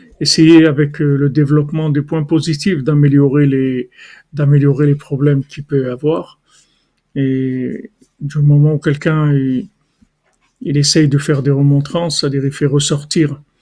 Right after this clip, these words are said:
il fait ressortir le négatif chez la personne. Le problème, c'est, c'est pas que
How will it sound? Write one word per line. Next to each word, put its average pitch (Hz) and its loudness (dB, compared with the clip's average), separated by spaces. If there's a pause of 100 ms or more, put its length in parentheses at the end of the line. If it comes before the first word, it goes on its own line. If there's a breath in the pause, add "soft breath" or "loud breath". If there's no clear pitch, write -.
(380 soft breath)
il 151 -6
fait 156 -4
ressortir 147 0
le 143 4
négatif 147 0
chez - -6
la 131 -4
personne. 165 -4 (680 soft breath)
Le 151 -14
problème, 160 2
c'est, 143 0
c'est - -6
pas 160 -6
que 156 4